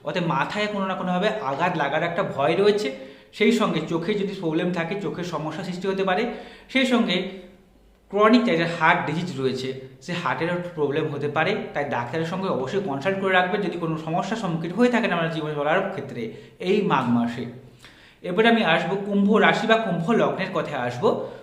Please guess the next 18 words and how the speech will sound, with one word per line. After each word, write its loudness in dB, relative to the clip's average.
কুম্ভ 8
লগ্ন 6
বা 8
রাশির 2
সপ্তমপতি 4
রাশি 0
দ্বাদশভাবে 0
অবস্থান -2
করছে, -8
অত্যন্ত -2
অশুভ 0
এটি। 0
সপ্তমপতি -4
দ্বাদশে 2
চলে 2
আসার 2
জন্য 4
আপনাদের 0